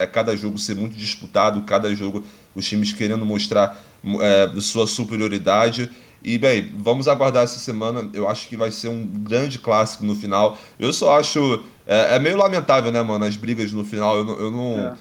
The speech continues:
Speaker 1: é, eu não, eu não gosto tanto, assim, de, é, de ver essas cenas, de ver, porra, di-, dirigente, jogador, tudo quase caindo na porrada. Eu não gostei da ideia da,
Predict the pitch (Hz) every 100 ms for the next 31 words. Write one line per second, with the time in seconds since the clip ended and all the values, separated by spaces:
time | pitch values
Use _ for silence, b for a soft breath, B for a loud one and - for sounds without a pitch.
0 | B B - - 92 101 98 107 117 117
1 | 123 123 117 - 113 110 104 110 104 104
2 | 104 98 101 98 107 104 95 - 110 101
3 | 98 92 104 110 101 90 95 101 104 107
4 | 104 107 104 101 104 98 104 104 107 104
5 | 107 104 104 104 104 98 104 101 104 B
6 | B B 117 131 123 - 120 120 113 110
7 | 110 104 104 98